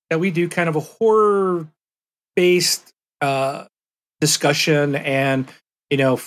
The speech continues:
see what the community, kinda just like a reminder, uh, or, or sharing some fun stories and things that you guys may have had from scary moments in gaming. Now, I'm gonna let Richard and Andrew kick this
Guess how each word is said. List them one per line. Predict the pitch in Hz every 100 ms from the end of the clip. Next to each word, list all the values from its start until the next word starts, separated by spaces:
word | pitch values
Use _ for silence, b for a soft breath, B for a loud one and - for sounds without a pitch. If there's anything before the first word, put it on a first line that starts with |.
| -
see | 170
what | 160
the | 151
community, | - 147 151 170 160 151 147 139 131 _ _ -
kinda | - 190
just | 196
like | 196 185
a |
reminder, | 151 143 139 156 151 127 120 120 b _ _ _ 123
uh, | 120 -
or, | 143 131 131
or | 131
sharing | - - 170 180 156
some | 151 131 - _ _
fun | 170 151
stories | - - 139 135 131 120
and | 127
things | 147 131 127
that | 135 139
you | 143
guys | 156 143 131
may | 135
have | 131
had | 123 123 120
from | 135 113 b _ _
scary | - 147 135 123
moments | 123 123 117
in | 123
gaming. | 113 123 123 110 - _ _ _ _ _
Now, | 147
I'm | 147
gonna | 180 196
let | 180 175
Richard | 165 160 175
and | 147
Andrew | 151 156 147 147 143 139 143 _ _ _ _
kick | 233 -
this | 170 147